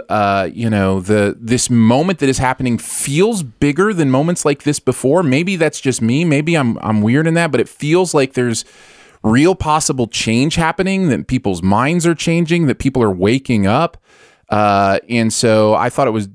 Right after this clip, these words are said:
would be awesome to have you on as somebody who obviously has an inside perspective on that as a person of color yourself. And, uh, and I just, I really appreciate you taking the time to,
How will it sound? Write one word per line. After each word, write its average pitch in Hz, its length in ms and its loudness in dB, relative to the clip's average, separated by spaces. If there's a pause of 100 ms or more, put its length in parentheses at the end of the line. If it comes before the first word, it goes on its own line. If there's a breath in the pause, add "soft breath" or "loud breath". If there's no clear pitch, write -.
would 104 320 -2
be 104 380 2
awesome 117 380 0
to 104 40 2
have 107 300 -4
you 104 200 0
on 101 300 0
as 95 160 -2
somebody 107 300 0
who 104 120 2
obviously 110 460 0
has 104 220 -2
an 101 100 0
inside 104 300 0
perspective 127 560 -2
on 101 140 0
that 101 120 0
as 95 100 -4
a 101 60 -12
person 110 300 -2
of 95 80 -4
color 95 200 0
yourself. 139 640 -2 (540 soft breath)
And, 104 380 2
uh, 98 460 2
and 110 120 -4
I 127 100 0
just, 131 180 -6
I - 80 0
really 135 300 2
appreciate 110 420 -2
you - 60 -8
taking 101 260 -2
the 92 80 0
time 95 380 0
to, 90 380 -2